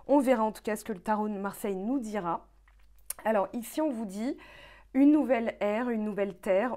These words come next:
On vous dit que c'est en train d'arriver et que vous devez garder, euh, la vision vers votre réalité, vers votre nord,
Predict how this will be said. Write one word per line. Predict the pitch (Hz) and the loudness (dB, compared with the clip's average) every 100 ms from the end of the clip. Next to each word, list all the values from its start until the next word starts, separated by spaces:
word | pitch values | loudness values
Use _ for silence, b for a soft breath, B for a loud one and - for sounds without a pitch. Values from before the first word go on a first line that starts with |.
| - | -6
On | |
vous | 214 185 | -6 -6
dit | 180 | -8
que | 226 | -8
c'est | - 180 | -6 -4
en | 196 | -4
train | - | -4
d'arriver | 247 214 190 175 165 170 B B B - | -2 -2 -4 -4 -2 -4 B B B -2
et | 254 269 - - - - | 2 2 -2 -14 -14 -4
que | |
vous | 262 220 | -4 -4
devez | 202 185 247 196 226 240 208 | -8 -4 -4 -4 -6 -8 -4
garder, | 220 202 202 180 214 B B B - | -2 -2 -4 -4 -4 B B B -4
euh, | 190 185 - | 0 2 0
la | 208 226 | 2 2
vision | 226 226 208 185 208 240 | 2 -2 -4 -4 -4 -4
vers | 208 196 | -4 -4
votre | 190 202 - 196 | -4 -6 -4 -4
réalité, | 190 220 220 202 180 - 233 240 | 0 0 0 -2 -8 -4 -2 0
vers | 202 185 | -2 -2
votre | 190 - 196 | -4 -4 -6
nord, | 190 185 202 254 226 | -2 0 0 0 -4